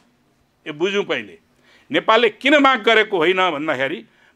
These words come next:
मैले मेरो कुरा भन्दा उनीहरूकै डकुमेन्टका कुरा गर्छु मैले आज। मेरा कुरा त विश्लेषण मात्रै हुन्, उनीहरूको डकुमेन्ट। यो ग्रोथ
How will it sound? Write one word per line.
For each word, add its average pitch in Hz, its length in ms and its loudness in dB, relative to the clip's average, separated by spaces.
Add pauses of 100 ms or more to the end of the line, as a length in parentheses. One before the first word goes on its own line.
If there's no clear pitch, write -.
मैले 247 420 -2
मेरो 233 360 0
कुरा 247 260 -2
भन्दा 196 260 -4
उनीहरूकै 220 500 -6
डकुमेन्टका 185 560 -4
कुरा 139 240 -12
गर्छु 107 300 -16
मैले 98 180 -20
आज। 82 180 -20 (800)
मेरा 220 200 0
कुरा 202 240 -4
त - 80 -8
विश्लेषण 185 520 -10
मात्रै 156 340 -6
हुन्, - 500 -14
उनीहरूको 196 320 -4
डकुमेन्ट। 117 480 -8 (200)
यो 226 380 2 (600)
ग्रोथ 247 300 4